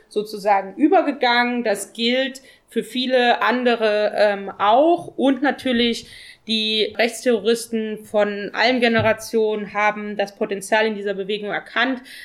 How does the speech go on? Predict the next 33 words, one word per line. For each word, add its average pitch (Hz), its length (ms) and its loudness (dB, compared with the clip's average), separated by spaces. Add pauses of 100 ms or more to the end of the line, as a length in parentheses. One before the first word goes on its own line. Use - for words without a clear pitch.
Dort 190 160 0
war 202 140 6
auch 202 80 -2
zum 214 80 -6
Beispiel 208 240 -2
Thomas 214 420 -4
Wulff, 226 400 2
da 196 240 -2
waren 208 300 0
Leute 208 260 4
aus 208 120 -2
dem 226 80 -6
N-S-U-Umfeld. 214 1000 0
Also 202 460 -2 (260)
die 214 100 0
haben 214 140 2
sich 220 100 -4
dort 214 240 -2
alle 220 180 2
von 208 180 -4
Anfang 202 360 -6
an 196 140 -8
ge-, 202 120 -6 (180)
getummelt. - 580 -2 (400)
Und 349 140 4 (120)
eine 381 160 6
Nachwirkung 294 640 2
auch 285 300 4
noch 277 320 0
vom, 247 260 2
äh, 226 460 0
vom 240 240 0
Nordkreuz-Komplex, 254 1300 0